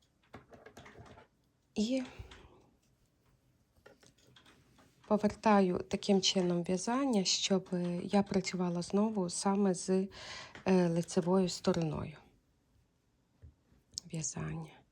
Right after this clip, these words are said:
Витягуємо спочатку петельку і працюємо з нею. Рухаємося в зворотньому напрямку, зліва направо,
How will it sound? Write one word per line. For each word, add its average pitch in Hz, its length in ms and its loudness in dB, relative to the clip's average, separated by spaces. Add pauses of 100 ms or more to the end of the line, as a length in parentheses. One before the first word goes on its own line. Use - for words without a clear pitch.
(760)
Витягуємо 185 600 0
спочатку - 800 -6 (760)
петельку 311 600 -6 (1500)
і 262 60 -8
працюємо 165 580 -8
з - 140 -16
нею. 156 160 -12 (4000)
Рухаємося 185 720 0 (140)
в - 20 -10
зворотньому 175 720 0
напрямку, 277 760 -2 (1400)
зліва 180 420 0
направо, 165 640 -6